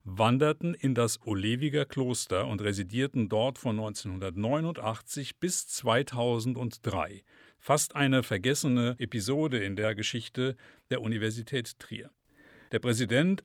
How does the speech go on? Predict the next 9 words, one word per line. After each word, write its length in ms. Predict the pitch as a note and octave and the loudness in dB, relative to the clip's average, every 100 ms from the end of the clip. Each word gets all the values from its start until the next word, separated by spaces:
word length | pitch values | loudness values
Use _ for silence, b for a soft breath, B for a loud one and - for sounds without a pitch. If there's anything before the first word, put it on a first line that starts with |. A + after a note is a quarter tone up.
| - | 2
also 340 | B2 A#2+ A#2 | 2 4 4
nicht 460 | G#2+ A#2+ F#3 - - | 4 4 2 -4 -8
auf 240 | D#3 D#3+ - | -4 -4 -2
dem 240 | D3+ D3+ | -4 -4
Campus 720 | - D3+ D3 G#2 - - - _ | -2 -2 -2 -6 -6 -6 -8 _
residierend. 840 | - G2 F#2 E2+ F2+ D#2+ E2 - _ _ _ _ B B B | -6 -4 -4 -6 -8 -8 -8 -14 _ _ _ _ B B B
Eine 400 | B C3 B2+ A#2+ - | B 0 2 0 -2
solche 400 | G2+ C#3 F3 E3 | 0 2 2 0
Konstellation 1080 | - D3+ - A#2 A2+ G#2 - A#2 C3+ E3+ | -2 -4 0 0 0 -2 -2 -2 -2 -2